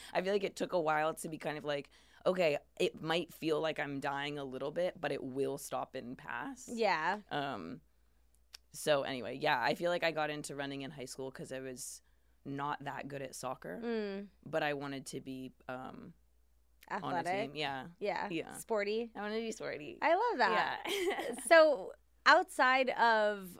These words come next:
Speaker 2: like, were there, 'cause your school was so small, were there,
Speaker 1: Mm-hmm.
Speaker 2: like, cliques?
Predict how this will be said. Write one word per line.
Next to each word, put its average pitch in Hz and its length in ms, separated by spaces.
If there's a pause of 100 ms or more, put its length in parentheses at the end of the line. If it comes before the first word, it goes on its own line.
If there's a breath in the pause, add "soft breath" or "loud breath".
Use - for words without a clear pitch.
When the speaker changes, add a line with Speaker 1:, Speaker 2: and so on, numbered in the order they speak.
(120)
Speaker 2:
like, 311 300
were 254 260
there, 320 280
'cause 294 280
your 370 100
school 311 220
was 262 140
so 240 160
small, 208 540
were 277 100
there, 226 120
Speaker 1:
Mm-hmm. 247 60
Speaker 2:
like, 233 160
cliques? - 720